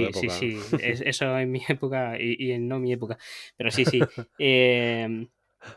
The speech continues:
Speaker 2: ahí son tiendas incluso más pequeñas que Cuarto de Juegos.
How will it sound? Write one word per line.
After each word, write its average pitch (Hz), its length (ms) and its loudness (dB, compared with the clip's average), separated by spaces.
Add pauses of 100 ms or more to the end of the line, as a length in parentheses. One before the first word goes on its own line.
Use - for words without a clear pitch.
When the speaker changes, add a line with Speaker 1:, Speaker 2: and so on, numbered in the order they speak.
(380)
Speaker 2:
ahí 123 320 8
son 139 200 2
tiendas 147 440 2
incluso 120 360 0
más 120 160 0
pequeñas 127 320 0
que 151 80 -4
Cuarto 139 220 0
de 95 80 -2
Juegos. - 420 -6